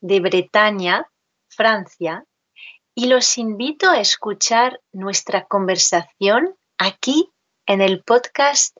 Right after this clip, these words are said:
de Conversaciones en Español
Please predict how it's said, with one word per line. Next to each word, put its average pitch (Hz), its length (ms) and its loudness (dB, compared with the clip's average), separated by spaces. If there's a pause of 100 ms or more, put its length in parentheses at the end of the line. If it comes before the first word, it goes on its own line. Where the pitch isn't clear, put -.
(140)
de 185 220 0
Conversaciones 196 1400 0
en 185 160 0
Español 185 840 0